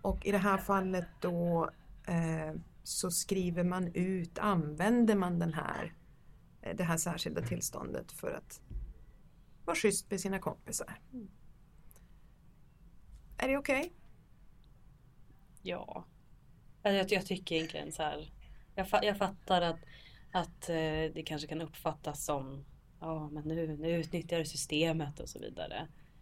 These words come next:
Speaker 2: Men, eh, vi pratade liksom förra gången lite om så här med lifehacks och så vidare.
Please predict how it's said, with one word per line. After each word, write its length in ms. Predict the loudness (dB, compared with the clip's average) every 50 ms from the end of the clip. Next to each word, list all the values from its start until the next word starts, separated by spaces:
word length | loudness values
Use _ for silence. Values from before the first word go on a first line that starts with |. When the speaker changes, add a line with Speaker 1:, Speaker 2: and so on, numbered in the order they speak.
| -20 -20 -20 -20 -20 -20 -10 -4
Speaker 2:
Men, 280 | 0 2 2 2 2 0 -2 -6 -12 -14 -14
eh, 320 | -14 -16 -16 -16 -16 -18 -18 -18 -20 -20 -20 -20 -20 -20 -20 -20 -20 -14 -12
vi 80 | -12 -8
pratade 440 | 0 2 2 2 2 0 -4 -4 -4
liksom 260 | -4 -4 -6 -6 -6
förra 280 | -2 -2 0 0 0 -2
gången 360 | -2 0 0 0 0 0 -2
lite 320 | -4 -6 -8 -8 -6 -6
om 200 | -6 -6 -6 -8
så 140 | -6 -6 -4
här 120 | -4 -4
med 200 | -6 -6 -6 -6
lifehacks 1000 | -6 -6 -4 -4 -6 -8 -6 -2 0 0 0 0 -4 -6 -8 -6 -6 -6 -8 -10 -14 -18 -18 -14 -12 -10
och 80 | -8
så 120 | -6 -6 -6
vidare. 480 | -6 -6 -6 -6 -6 -6 -4 -6 -8